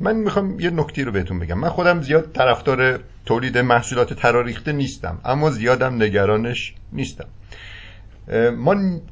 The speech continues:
الان برای چی محصول تراریخته درست می‌کنیم؟ برای اینکه جمعیت ما در حال رشده و ما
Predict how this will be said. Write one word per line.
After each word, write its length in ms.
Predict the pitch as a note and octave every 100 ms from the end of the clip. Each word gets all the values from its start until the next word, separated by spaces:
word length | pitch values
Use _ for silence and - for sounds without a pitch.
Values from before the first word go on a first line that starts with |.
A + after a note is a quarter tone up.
| - - - -
الان 220 | D#3 F#3
برای 180 | F3 E3
چی 160 | - F#3
محصول 480 | D3+ A#2 - B2
تراریخته 560 | A2 A#2+ G#2+ G2+ F#2+ G#2
درست 340 | F2+ F2 E2+
می‌کنیم؟ 340 | - F2+ F2 E2+
برای 260 | B2+ D#3+
اینکه 400 | D#3 D#3+ D#3 D3+ - -
جمعیت 560 | A2+ B2 A2+ C#3 C#3+ D3
ما 180 | C3+
در 240 | B2 A#2 A#2
حال 180 | B2 B2+
رشده 640 | A#2+ A2 D3+ G2+ - B2+ G#2+
و 100 | G#2+
ما 360 | A#2 C3 B2+